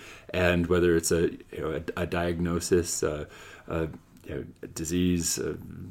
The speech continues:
divorce, depression, uh, there are all these, like, Ds that I kind of think of, and I've been through a lot of them. And, and I mean, I have, I have friends right now, and I can't imagine what, what they're experiencing, but losing a baby at twenty-three weeks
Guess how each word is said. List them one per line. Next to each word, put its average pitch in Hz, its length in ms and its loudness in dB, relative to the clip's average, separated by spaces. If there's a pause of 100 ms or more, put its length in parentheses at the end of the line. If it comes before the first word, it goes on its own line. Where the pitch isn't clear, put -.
(160)
divorce, 90 600 2
depression, 87 760 -4
uh, 82 60 0
there 85 200 2
are 87 40 2
all 87 100 2
these, 80 240 -4
like, 78 240 -8
Ds 80 420 0
that 78 120 -4
I 78 80 -4
kind 80 180 -4
of 78 80 -8
think 92 220 2
of, 90 240 0
and 87 180 2
I've 92 180 2
been 117 140 6
through 113 160 10
a 95 60 10
lot 92 220 8
of 78 160 0
them. 78 200 -4
And, 80 160 -2 (440)
and 90 520 6
I 87 80 0
mean, 85 140 0
I 87 120 2
have, 95 260 0
I 90 80 -4
have 95 100 0
friends 90 300 2
right 80 100 4
now, 92 140 4
and 90 100 6
I 101 80 8
can't 90 220 2
imagine 85 460 2
what, 82 220 -4
what 82 200 -2
they're 87 160 4
experiencing, 87 680 2
but 85 220 4
losing 90 380 2
a 85 40 0
baby 82 460 2
at 76 80 -10
twenty-three 85 480 0
weeks 82 400 0